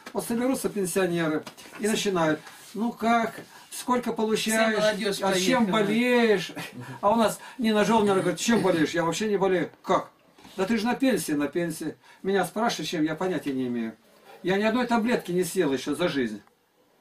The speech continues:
Speaker 1: Даже не помню это. Зачем? Болезни, которые нога не дает крутиться, и другое. Это не болезнь, это естественное старение организма. Как
Speaker 2: Да.
Speaker 1: машина, которая на износ уже долго работала, она, ну, другое имеет. Больше поклонов.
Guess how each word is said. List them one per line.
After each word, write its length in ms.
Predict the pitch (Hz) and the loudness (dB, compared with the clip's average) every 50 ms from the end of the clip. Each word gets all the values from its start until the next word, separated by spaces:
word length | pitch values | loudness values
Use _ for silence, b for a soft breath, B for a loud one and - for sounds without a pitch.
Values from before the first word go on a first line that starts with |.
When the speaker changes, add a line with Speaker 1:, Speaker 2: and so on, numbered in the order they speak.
| _ - | _ -14
Speaker 1:
Даже 220 | - 143 151 - 175 | -8 -8 -6 -2 -2
не 80 | 233 247 | -4 -2
помню 320 | - - 147 127 123 117 110 | -2 -2 -2 0 0 -2 -4
это. 220 | - 113 107 - b b b b b b b b b - | -6 -8 -12 -12 b b b b b b b b b -10
Зачем? 380 | - 185 247 240 - 202 165 139 - | 0 0 0 2 2 0 0 0 -2
Болезни, 520 | 185 175 160 208 226 247 285 254 180 180 | -4 -2 0 2 4 4 4 4 4 0
которые 340 | 170 190 185 202 196 180 - - - | 0 0 2 2 2 0 0 -6 -4
нога 340 | 185 202 208 202 269 277 | -2 -2 0 2 2 4
не 80 | 262 208 | 4 4
дает 200 | 175 175 165 156 | 4 4 2 2
крутиться, 560 | - - 175 165 - 302 135 117 - 131 127 - B B B B | 0 -2 -6 -4 0 0 0 0 -2 -8 -8 -8 B B B B
и 100 | 185 196 | 0 0
другое. 300 | 208 214 180 165 - B B B B B | 0 2 0 0 -2 B B B B B
Это 220 | 233 233 247 247 | -2 0 0 2
не 120 | 247 262 | 2 2
болезнь, 600 | 240 208 269 269 262 277 269 240 185 151 127 143 - | 4 4 4 4 6 6 4 4 4 2 0 -2 -4
это 160 | 196 196 214 | -2 -2 0
естественное 800 | 220 214 180 - - 220 226 269 277 - - 277 285 285 277 226 | 0 0 -2 -4 -2 0 0 2 2 0 -2 -2 0 0 0 0
старение 500 | 175 - - 196 190 214 254 254 233 226 | -2 0 0 0 2 2 2 2 2 2
организма. 460 | 220 196 226 269 285 262 180 160 151 | 2 2 0 0 2 2 2 0 0
Как 140 | - 190 165 | -2 -4 -2
Speaker 2:
Да. 60 | 170 | 0
Speaker 1:
машина, 340 | 254 226 - 269 262 202 - | 0 0 2 0 0 -2 -2
которая 320 | 180 170 - 185 175 180 | -4 -4 -4 -2 -2 0
на 120 | 185 190 185 | 0 0 0
износ 240 | 165 180 165 147 156 | -2 -2 -4 -4 -4
уже 140 | 151 156 | -4 -2
долго 300 | 156 185 180 151 139 156 | 0 0 0 0 2 0
работала, 480 | 156 165 170 196 226 - 143 139 131 135 | 0 0 0 0 0 0 0 0 0 0
она, 240 | 135 143 139 127 120 - - B B B B B B B B | 0 0 0 -2 -4 -6 -16 B B B B B B B B
ну, 120 | - 175 170 | -10 -10 -4
другое 440 | 170 214 233 185 175 147 131 123 | -4 -2 0 2 2 2 2 2
имеет. 300 | 120 117 110 104 104 104 - - - - - - _ - _ B B B B B B B - - _ B B B B B B B B - | 2 0 -2 -2 -4 -8 -10 -18 -20 -20 -20 -20 _ -20 _ B B B B B B B -20 -20 _ B B B B B B B B -4
Больше 340 | 156 180 254 262 - 254 | 2 4 4 4 4 0
поклонов. 580 | - - 262 247 - - 165 143 123 - - | 0 0 0 0 4 4 4 4 4 0 -2